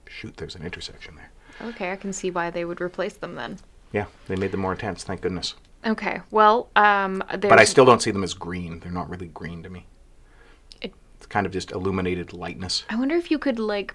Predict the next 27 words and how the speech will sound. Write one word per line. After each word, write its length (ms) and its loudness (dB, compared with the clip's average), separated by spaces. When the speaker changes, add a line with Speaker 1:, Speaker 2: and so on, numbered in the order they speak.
Speaker 2:
bring 360 -2
a 60 0
charter 400 2
challenge 680 -4
to 220 -2
an 80 -6
amber 340 -2
light 360 -6
ticket 520 -6
or 180 -2
a 140 -2
red 320 -2
light 240 -2
ticket 480 -4
for 180 -2
a 60 0
colorblind 680 -4
person, 540 -10
arguing 680 -4
that 400 -6
ticketing 380 -4
them 200 -4
for 160 -6
proceeding 520 -6
through 300 -4
a 80 -4
light 440 -4